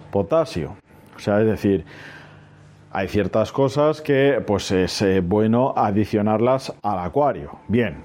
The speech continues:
si no adicionamos ciertas, eh, ciertos elementos al acuario, pues, vamos a ver, no es que vaya a estar para tirar al contenedor, pero evidentemente, pues, como dice el refrán,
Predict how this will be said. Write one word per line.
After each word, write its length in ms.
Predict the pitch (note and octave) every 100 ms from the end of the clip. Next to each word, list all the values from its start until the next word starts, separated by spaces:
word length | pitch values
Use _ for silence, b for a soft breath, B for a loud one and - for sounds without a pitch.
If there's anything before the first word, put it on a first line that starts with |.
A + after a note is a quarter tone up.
| -
si 300 | - - G2
no 240 | A2 B2
adicionamos 760 | B2 A#2 A2 B2+ C#3+ D3 G#2+ F#2
ciertas, 560 | A2 G#2+ G2 A#2 A2 B2
eh, 580 | B2 A#2 A2+ A2+ A2+ G#2+
ciertos 440 | A#2 A#2 A2 A#2+
elementos 500 | A#2+ B2 D3 A#2 G2+
al 80 | G#2
acuario, 600 | A#2+ A#2+ D3+ D3+ D3+ D3+ -
pues, 200 | - -
vamos 220 | F#2 F2
a 80 | E2
ver, 240 | A2 A2+ B B B B B B
no 80 | A#2
es 100 | A2
que 120 | B2+
vaya 180 | A#2+ A#2+
a 40 |
estar 280 | A2+ C3+ B2
para 300 | - G2+ F#2
tirar 340 | F#2+ G2 A2+ A#2
al 80 |
contenedor, 680 | A2+ B2 C3 C3 C#3+ D3+ -
pero 320 | - A#2+ A2 G#2
evidentemente, 840 | G#2 A2+ A2 A#2+ B2+ B2 C3+ C3
pues, 260 | A#2 G#2+ -
como 380 | - G2 F#2
dice 280 | F#2+ A#2 C3+
el 100 | A#2+
refrán, 540 | A#2+ A#2 D3 D3+ D#3+